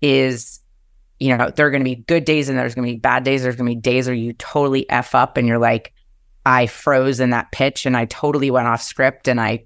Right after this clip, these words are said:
completely didn't do what I was supposed to do." And then there are days you're gonna walk in and slam dunk it and be like,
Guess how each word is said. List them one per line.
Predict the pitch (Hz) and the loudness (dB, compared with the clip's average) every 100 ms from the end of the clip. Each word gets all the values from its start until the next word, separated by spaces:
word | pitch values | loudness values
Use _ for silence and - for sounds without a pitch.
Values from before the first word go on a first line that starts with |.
| _ | _
completely | - 127 - 156 147 - 135 | -4 -4 -2 0 0 0 0
didn't | 131 120 | 2 2
do | 131 | 2
what | 127 | 2
I | 120 | 2
was | 120 120 | 2 -2
supposed | 123 135 123 - | -2 0 0 -2
to | |
do." | 117 123 135 180 - - _ _ | -2 2 2 0 -8 -20 _ _
And | 143 | -2
then | 156 143 | 2 4
there | 139 | 4
are | 135 | 2
days | 135 139 135 | 2 2 0
you're | |
gonna | 135 135 | 0 0
walk | 131 123 - | 0 0 0
in | 127 135 | 0 0
and | 123 | -2
slam | - 131 127 120 | -4 -2 0 0
dunk | 113 123 147 | 0 0 0
it | 151 - | 0 0
and | 127 123 | 0 0
be | 131 | 0
like, | 127 123 | 2 2